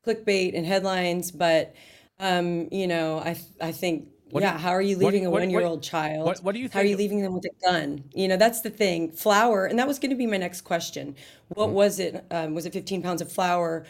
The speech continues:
Speaker 1: versus, like,
Speaker 2: It says,
Speaker 1: edibles?
Speaker 2: it
Speaker 1: I think
Speaker 2: says, it says
Speaker 1: parents who leave
Speaker 2: flour.
Speaker 1: edibles around their children are highly irresponsible as
Speaker 2: Yes.
Speaker 1: well. Like,
Speaker 2: Hundred percent.
Speaker 1: you, you just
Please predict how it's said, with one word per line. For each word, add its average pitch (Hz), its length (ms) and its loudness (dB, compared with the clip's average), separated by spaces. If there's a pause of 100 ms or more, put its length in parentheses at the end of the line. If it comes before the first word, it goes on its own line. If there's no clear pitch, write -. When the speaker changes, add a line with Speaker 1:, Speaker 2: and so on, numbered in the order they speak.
(240)
Speaker 1:
versus, 180 480 -4
like, 165 220 -2
Speaker 2:
It - 40 -12
says, 175 160 0
Speaker 1:
edibles? 143 360 -2
Speaker 2:
it - 20 -4
Speaker 1:
I - 40 0
think 190 80 0
Speaker 2:
says, 208 60 -2 (180)
it - 40 -14
says 226 60 0
Speaker 1:
parents 214 360 0
who 208 140 0
leave 196 160 -2
Speaker 2:
flour. 165 100 0
Speaker 1:
edibles 190 380 -4
around 170 240 -2
their 160 120 -2
children 180 540 -2
are 151 180 -6
highly 160 420 -2
irresponsible 151 800 -6
as - 60 -6
Speaker 2:
Yes. 107 160 -6
Speaker 1:
well. 143 420 -4
Like, 127 340 -10
Speaker 2:
Hundred 113 260 -6
percent. 92 400 -10
Speaker 1:
you, 92 140 -8
you 196 220 -2
just - 280 0